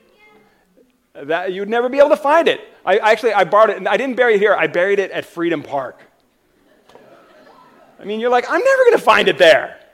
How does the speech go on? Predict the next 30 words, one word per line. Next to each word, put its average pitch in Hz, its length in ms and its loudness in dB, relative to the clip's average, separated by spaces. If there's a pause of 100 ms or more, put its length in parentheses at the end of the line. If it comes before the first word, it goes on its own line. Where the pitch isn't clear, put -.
(720)
Why 196 180 -4
would 262 80 -4
I 240 80 -4
even 226 200 -8
go 202 200 -4
look 208 220 -6
for 208 160 -6
an 180 80 -6
egg 160 180 -4
there, 143 240 -6
right? 165 320 -4 (340)
It 165 60 -10
might 202 200 -6
be 220 80 -12
great, 208 380 -2
but 180 100 -8
if 170 60 -8
it's 151 120 -10
buried 226 400 -2
so 214 160 -6
far, 214 280 -4
if 214 100 -10
I 175 60 -4
can't 202 180 -12
even 202 120 -10
see 214 160 -16
it, 247 100 -10
what's 226 200 -10
the 214 60 -16
point? 247 500 -12